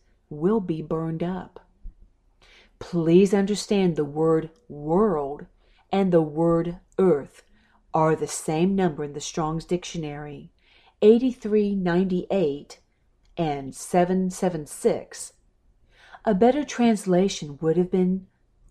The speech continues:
world instead of earth in this scripture for continuity with other scriptures, such as Ecclesiastes chapter one, verse four,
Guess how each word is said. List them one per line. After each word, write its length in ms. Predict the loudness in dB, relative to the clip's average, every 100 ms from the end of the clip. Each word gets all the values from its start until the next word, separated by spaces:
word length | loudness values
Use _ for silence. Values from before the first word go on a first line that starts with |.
| -12
world 640 | 2 4 4 2 -4 -10 -16 _ _
instead 420 | 0 0 0 0 0
of 160 | -2 -4 -2
earth 420 | 0 -2 -8 -14
in 160 | -12
this 200 | -8 -8
scripture 600 | -8 -6 -4 -4 -4 -6
for 160 | -6 -8
continuity 1080 | -10 -6 -6 -2 0 0 0 -2 -6 -10 0
with 180 | 0 2
other 220 | 2 2
scriptures, 920 | -2 -4 2 2 0 -10 -10 -12 -16 _ _ _ _
such 300 | -6 -4 0
as 140 | 0 0
Ecclesiastes 1120 | 0 2 4 2 -2 -2 -2 -4 -10 -12 -10
chapter 460 | -4 -4 -4 -8
one, 500 | -8 -4 -4 -4 -10 -10
verse 300 | -4 -4 -4
four, 680 | -12 -2 2 2 0 -6 -14